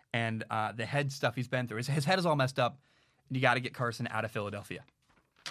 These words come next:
Let's shift gears real quick. Two more topics before we go to break and then do Ask Zach. And I'm gonna change my shirt, actually. It's just getting so hot. Wh-, it's January! Why can't it relax? Like, hey, t-, take a chill pill, son, please.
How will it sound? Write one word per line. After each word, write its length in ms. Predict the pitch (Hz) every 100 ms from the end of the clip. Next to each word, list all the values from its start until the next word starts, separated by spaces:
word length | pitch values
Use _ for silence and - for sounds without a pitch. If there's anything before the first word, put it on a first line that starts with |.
| - - _ _ _ _ _ _ _ - _ _
Let's 160 | 277 -
shift 200 | 349 233
gears 280 | 214 165
real 200 | 135 131
quick. 400 | 120 156 196 190
Two 120 | - 311
more 120 | 277
topics 340 | 208 180 170
before 140 | 160 151
we 80 |
go 100 | 139
to 60 | 131
break 320 | 123 127 127
and 100 | 120
then 60 | 117
do 120 | 117
Ask 280 | 113 - -
Zach. 260 | 110 110
And 80 | 120
I'm 60 | 151
gonna 100 | 143
change 240 | 139 131
my 120 | 110
shirt, 260 | 110 120 107
actually. 440 | 101 - 104 101 104 _ _
It's 140 | -
just 200 | 202 -
getting 220 | 233 170
so 180 | 135 160
hot. 200 | 135 - - -
Wh-, 120 | - 226
it's 140 | -
January! 920 | 156 143 285 403 415 359 294 196 117 - - _ _ _ -
Why 200 | 220 320
can't 240 | 330 320
it 100 | 311
relax? 380 | 233 233 285 254
Like, 140 | 208 131
hey, 260 | 254 320 247
t-, 280 | - 359 320
take 180 | 370 370
a 60 |
chill 240 | 262 302 285
pill, 200 | 214 143
son, 300 | 175 175 180
please. 480 | 233 208 123 -